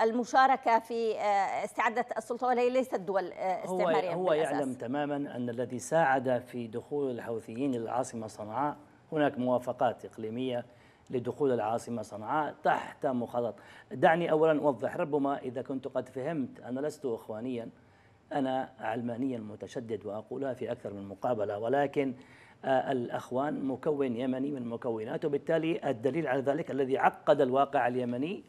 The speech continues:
Speaker 2: هم الإمارات، لأنهم الآن اتضح أنهم لم يج-، يأتوا إلى اليمن للدفاع عن الشرعية والسلطة والأمن القومي الإقليمي، جاءوا بمشروعهم الخاص، آه، الاستيلاء على ميناء عدن وتقويضه لصالح ميناء، ميناء دبي،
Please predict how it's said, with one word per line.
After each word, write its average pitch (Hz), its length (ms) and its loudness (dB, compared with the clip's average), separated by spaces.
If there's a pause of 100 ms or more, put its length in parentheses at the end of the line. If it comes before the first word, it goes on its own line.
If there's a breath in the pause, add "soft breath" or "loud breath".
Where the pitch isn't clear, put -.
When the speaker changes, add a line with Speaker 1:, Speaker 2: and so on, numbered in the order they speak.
(300 soft breath)
Speaker 2:
هم 170 140 2
الإمارات، 127 600 -2
لأنهم 165 440 -2
الآن 156 260 -4
اتضح 147 400 -2
أنهم 156 380 -2 (360 loud breath)
لم 185 340 4
يج-، 143 280 -2
يأتوا 151 320 -2
إلى 131 80 -2
اليمن 143 320 0
للدفاع 131 520 -4
عن 123 340 -6
الشرعية 131 640 -2
والسلطة 127 480 -6
والأمن 123 280 -2
القومي 139 520 0 (380 loud breath)
الإقليمي، 139 560 0
جاءوا 185 360 4
بمشروعهم 143 600 -2
الخاص، 147 500 -2 (360 loud breath)
آه، 156 280 4
الاستيلاء 147 540 0
على 131 200 0
ميناء 135 280 -4
عدن 127 320 0
وتقويضه 127 720 -2
لصالح 131 440 -2
ميناء، 127 300 -8 (380 soft breath)
ميناء 127 280 -4
دبي، 160 520 -2